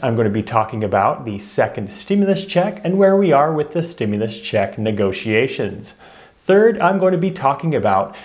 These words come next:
snap and wic benefits and where you might be able to receive those or apply for those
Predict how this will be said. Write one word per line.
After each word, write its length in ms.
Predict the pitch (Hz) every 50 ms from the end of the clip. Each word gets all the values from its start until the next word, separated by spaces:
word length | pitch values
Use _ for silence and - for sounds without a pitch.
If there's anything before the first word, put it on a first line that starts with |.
| - _
snap 800 | - - - - - - 113 110 120 147 170 185 - - - - - _ -
and 340 | - 110 110 101 104 101 98
wic 400 | 104 123 170 190 - - - -
benefits 600 | 180 170 175 175 170 - 190 214 220 - - - - - - -
and 180 | 113 117 113
where 160 | 123 165 190 220
you 120 | 220 214
might 240 | 190 185 180 - 165
be 80 | 175
able 180 | 175 170 170 165
to 320 | - - 165 147 143 - - - - -
receive 440 | - 117 117 - - 196 202 208 165
those 300 | 175 180 185 202 202 208
or 220 | - 117 110 107
apply 380 | 104 - - - - 196 202 220
for 160 | - - 180
those 380 | 147 127 120 127 151 165 165